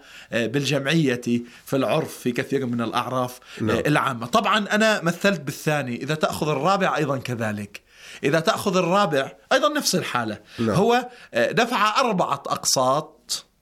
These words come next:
Speaker 1: في الحقيقة، الرابع هو، هو سيأخذه كأنه لم يدفع شيئًا
Speaker 2: مهم.
Speaker 1: بحسب ما قلتم. الثلاثة السابقين يدفعون هنا، فهم يسددون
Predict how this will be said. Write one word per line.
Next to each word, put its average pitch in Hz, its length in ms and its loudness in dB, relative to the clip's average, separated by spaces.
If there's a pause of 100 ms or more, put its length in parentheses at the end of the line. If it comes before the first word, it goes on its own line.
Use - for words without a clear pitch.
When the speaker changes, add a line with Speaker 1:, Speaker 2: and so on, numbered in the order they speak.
(340)
Speaker 1:
في - 120 -2
الحقيقة، 104 600 -6 (320)
الرابع 226 460 2
هو، 220 120 0
هو 233 280 4
سيأخذه 139 800 0 (140)
كأنه 208 380 2
لم 202 140 2
يدفع 160 260 0
شيئًا 110 320 -2 (340)
Speaker 2:
مهم. 104 260 -2
Speaker 1:
بحسب 143 360 0
ما 147 60 2
قلتم. 127 420 -2 (1080)
الثلاثة 226 500 2
السابقين 170 800 2 (260)
يدفعون 214 640 4
هنا، 185 360 4 (200)
فهم 254 280 4
يسددون 233 840 2